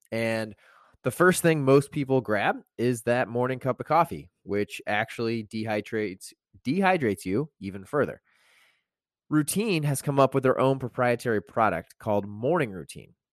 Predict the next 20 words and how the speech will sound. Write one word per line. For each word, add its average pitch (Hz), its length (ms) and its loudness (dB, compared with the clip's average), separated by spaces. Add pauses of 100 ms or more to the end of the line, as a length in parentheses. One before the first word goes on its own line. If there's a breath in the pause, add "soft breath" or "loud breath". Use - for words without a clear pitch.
(320)
Morning 120 260 -2
Routine 120 400 -6
comes 117 380 -4
in 107 100 -8
single-serve 131 720 -2
packets, 120 640 -4
and 113 100 -6
each 120 200 -8
packet 117 420 -2
contains 104 420 -12
half 127 320 -4
an 131 60 -4
organic 110 340 -4
lemon, 127 400 -2 (400)
one 139 240 0
tablespoon 120 560 -2
of 92 80 -4
apple 87 240 -4
cider 85 320 -6
vinegar, 113 460 -4